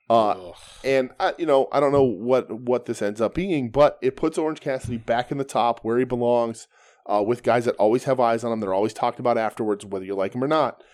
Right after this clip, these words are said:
Speaker 1: So I'm glad, uh, that I was excited for. Uh, and I liked a lot of it. Like, fuck the Elite, but, but have an O C back up towards the top of the card and
Speaker 2: Yeah.
Speaker 1: something that people are gonna watch,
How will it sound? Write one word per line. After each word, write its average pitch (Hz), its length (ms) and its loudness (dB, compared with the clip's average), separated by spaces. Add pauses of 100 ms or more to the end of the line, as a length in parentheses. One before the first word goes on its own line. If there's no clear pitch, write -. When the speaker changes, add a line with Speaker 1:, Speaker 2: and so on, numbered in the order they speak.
(180)
Speaker 1:
So 131 140 0
I'm 120 100 -2
glad, 135 320 0
uh, 107 140 -4
that 151 380 0
I 139 100 0
was 127 120 2
excited 120 420 -2
for. 110 380 -2 (400)
Uh, 113 160 4
and 180 120 0
I 233 40 4
liked 202 240 4
a 147 60 0
lot 127 240 4
of 131 100 -2
it. 143 200 0
Like, 117 240 -2
fuck - 180 -6
the 143 160 -6
Elite, 135 360 -6
but, 120 220 -6 (340)
but 120 220 -4
have 143 180 -2
an 143 60 -6
O 139 80 0
C 135 180 -8
back 123 280 -4
up 120 80 -6
towards 120 240 -6
the 113 40 -18
top 117 220 -2
of - 60 -18
the 113 40 -14
card 117 300 -4
and 165 60 -8
Speaker 2:
Yeah. 127 40 -10
Speaker 1:
something 117 200 -10
that 104 80 -6
people 113 240 -8
are 104 40 -6
gonna 107 140 -6
watch, 101 380 -4